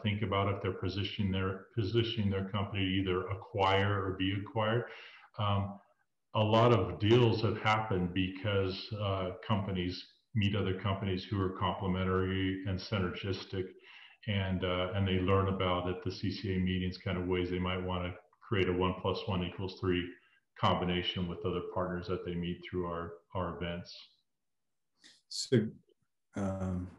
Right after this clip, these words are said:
Speaker 2: as you talk about, uh, your organization's networking and best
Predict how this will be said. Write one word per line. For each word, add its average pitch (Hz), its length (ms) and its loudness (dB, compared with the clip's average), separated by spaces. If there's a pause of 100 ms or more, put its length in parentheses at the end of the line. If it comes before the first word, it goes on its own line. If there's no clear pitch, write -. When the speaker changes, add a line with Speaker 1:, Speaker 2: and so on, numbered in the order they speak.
(180)
Speaker 2:
as 110 160 4
you 139 100 8
talk 131 340 6
about, 98 480 6 (360)
uh, 87 160 -6 (260)
your 113 220 8
organization's 101 1120 4 (420)
networking 107 920 4
and 87 140 0
best 98 380 0